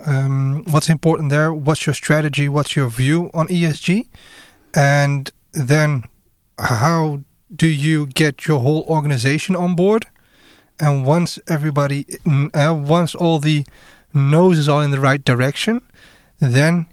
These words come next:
you can very easily implement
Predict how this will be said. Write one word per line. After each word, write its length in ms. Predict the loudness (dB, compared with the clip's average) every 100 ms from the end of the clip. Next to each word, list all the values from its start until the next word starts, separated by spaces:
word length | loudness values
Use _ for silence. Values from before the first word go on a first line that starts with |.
| -6
you 140 | -4
can 340 | 0 -2 -2 -8 _ -18
very 420 | -4 0 0 -2
easily 640 | -2 0 0 -2 -2 -4 -8 _
implement 580 | -2 0 0 0 -2 -6